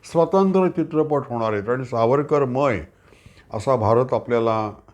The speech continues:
अ, करायचा, ते स्वप्न आपण बघायला पाहिजे. आणि त्या दृष्टीनं ही सुरुवात झालेली आहे. रणदीप हुडानी हिंदुत्वनिष्ठांची लॉबी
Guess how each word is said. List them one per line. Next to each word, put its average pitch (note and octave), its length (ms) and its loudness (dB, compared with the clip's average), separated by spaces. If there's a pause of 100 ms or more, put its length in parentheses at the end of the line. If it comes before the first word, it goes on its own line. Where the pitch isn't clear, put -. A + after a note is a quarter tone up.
(640)
अ, G#2 120 -8
करायचा, G#2+ 540 0
ते A2 180 -4
स्वप्न A#2+ 360 -4
आपण A#2+ 300 0
बघायला G2 300 -2
पाहिजे. G#2 140 -4
आणि A2+ 140 -2
त्या A2 160 0
दृष्टीनं A2 420 -6 (440)
ही F3 120 2
सुरुवात E3 600 4
झालेली C3 520 -2
आहे. E2 320 -10 (180)
रणदीप F3 500 0
हुडानी C3 640 0 (120)
हिंदुत्वनिष्ठांची C3 1200 0
लॉबी C3+ 420 4